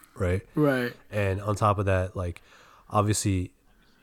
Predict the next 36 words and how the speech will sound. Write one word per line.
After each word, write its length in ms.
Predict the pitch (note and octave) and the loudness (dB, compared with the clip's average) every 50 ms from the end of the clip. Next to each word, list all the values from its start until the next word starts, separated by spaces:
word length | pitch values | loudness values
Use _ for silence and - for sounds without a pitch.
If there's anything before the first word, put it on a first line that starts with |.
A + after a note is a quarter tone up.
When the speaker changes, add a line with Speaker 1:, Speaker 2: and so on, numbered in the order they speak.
| _ _ _ _ _ _ - | _ _ _ _ _ _ -14
Speaker 1:
this 260 | B2 G#2 A2+ A2+ - - | -6 -4 -2 0 2 4
was 100 | B2+ A2 | 4 4
a 40 | G#2+ | 4
leak. 400 | G2+ A2+ B2 A2 G#2 - - - | 6 6 6 6 4 2 0 -2
This 180 | A2+ G2+ - | 0 0 4
wasn't, 240 | A2+ A2 G#2 A2+ G#2+ | 4 4 4 4 4
like, 160 | G#2+ G2+ F#2 | 2 2 4
an 80 | G#2+ G2 | 4 2
official 580 | F#2 - - A#2 G2 - - G2+ F#2+ F2+ E2+ - | 2 2 2 2 2 2 2 2 2 0 -2 -4
release 420 | - F#2+ F2 F#2 A2 A2 G2+ F#2 - | -4 -2 2 4 6 6 6 4 2
that 140 | - F#2+ - | -2 -4 -4
Sidhu 240 | - G2+ F#2 G2 | -4 -2 0 2
Mus-, 160 | F#2+ F#2+ F2 A#2 | 2 2 0 0
Musiala 420 | A2+ A2+ G#2 - G#2 F#2+ F#2 F2+ | 0 0 0 2 2 2 2 2
put 120 | - F#2+ | 0 2
out. 300 | G2+ A2+ A#2+ A2 G#2 - - - - - - - - - - | 2 4 4 4 2 0 -4 -10 -20 -20 -20 -20 -20 -6 -2
This 140 | A2 G2 G2+ | 0 0 0
was, 120 | A2+ - - | 0 -2 0
this 200 | G2 G#2+ G#2+ D3 | 0 2 4 6
Speaker 2:
Right. 140 | D3 C#3 A#2 | 6 8 8
Speaker 1:
leaked 180 | C#3 C#3 A#2+ - | 6 6 4 2
first. 460 | - G#2 G2 F2+ G#2+ - - - - - - - - - - - - | 2 4 4 4 4 2 -2 -6 -14 -18 -20 -20 -20 -20 -20 -12 -6
And 200 | A2+ G#2+ G2 G2+ | -4 -2 0 2
then 180 | A#2+ C#3 D3 C#3+ | 4 4 6 4
he 120 | B2+ B2+ | 4 4
decided, 400 | A2+ A2+ - - A#2 G#2+ G#2 G2+ | 2 2 2 2 4 4 4 6
"Well, 220 | G2 G2 G2 G2 G2 | 6 6 6 6 4
it's 160 | G2 - - | 4 4 6
already 200 | A2+ G2 F#2+ F#2 | 6 6 6 6
leaked. 320 | F#2+ G2+ G#2 G2 F2+ - | 6 6 6 6 4 4
Now 200 | G2 F#2 F2+ F2 | 4 4 4 4
I 40 | F2 | 4
might 180 | F2 F#2 F2+ F2 | 4 4 4 4
as 120 | F2 F2+ | 4 2
well 160 | F#2 F2+ F2 | 2 0 -2
just, 220 | E2+ - F#2+ - | -2 -4 -6 -8